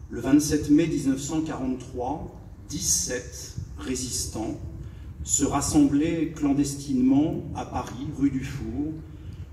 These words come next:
pour transcender leurs différences et unifier les organisations combattantes, politiques et syndicales. Ils s'appelaient Jean Moulin, Pierre Villon, Jacques-Henri Simon,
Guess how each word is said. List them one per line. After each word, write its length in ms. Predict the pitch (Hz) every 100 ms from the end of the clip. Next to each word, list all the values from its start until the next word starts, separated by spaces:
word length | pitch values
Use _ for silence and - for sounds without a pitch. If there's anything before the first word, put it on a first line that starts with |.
| -
pour 180 | 143 -
transcender 640 | - 175 170 - 160 180
leurs 160 | 160 120
différences 720 | 143 139 143 131 175 190 143
et 100 | 127
unifier 480 | 139 147 139 180 160
les 220 | 127 127
organisations 800 | 123 131 131 135 127 - 151 147
combattantes, 920 | 143 135 135 139 131 - 143 - - - - 170
politiques 840 | 175 170 - 143 - - - - -
et 80 |
syndicales. 760 | - 143 127 - - - - - - - - - - - - - - - - - - - -
Ils 140 | 131
s'appelaient 880 | 117 147 156 143 135 151 156 151 - - - - -
Jean 220 | 135 151
Moulin, 400 | 156 139 120 - - - - - - - - - - -
Pierre 320 | - 147 143
Villon, 440 | 135 127 117 95 - - - - - - - - 107
Jacques-Henri 600 | 123 143 147 143 143 156
Simon, 480 | - 147 123 107